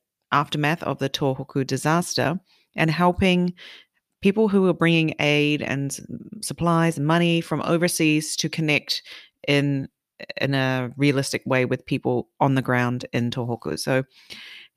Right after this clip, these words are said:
yeah, she talks a little bit about what that was like and also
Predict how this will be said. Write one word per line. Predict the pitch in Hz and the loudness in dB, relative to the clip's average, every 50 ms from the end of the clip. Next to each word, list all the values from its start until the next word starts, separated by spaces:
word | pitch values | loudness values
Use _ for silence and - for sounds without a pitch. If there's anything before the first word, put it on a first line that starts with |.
| _ _ | _ _
yeah, | - 247 247 | 2 2 4
she | 220 - 196 | 4 4 2
talks | 180 - 196 - - - | 4 4 2 0 2 0
a | 156 | 2
little | 160 165 165 | 4 4 4
bit | 160 175 165 | 4 4 2
about | 160 156 156 147 131 - | 4 2 2 0 2 2
what | 143 147 - | 0 0 2
that | - 139 - | 2 0 2
was | - 139 - - | 0 -2 -2 -2
like | 139 127 131 151 208 269 - - - - | -2 0 2 2 0 0 -2 -4 -4 0
and | 160 151 147 151 | 0 0 0 0
also | - - 147 147 - - 151 143 139 135 139 | -2 -2 -4 -4 -2 -2 0 0 0 0 -4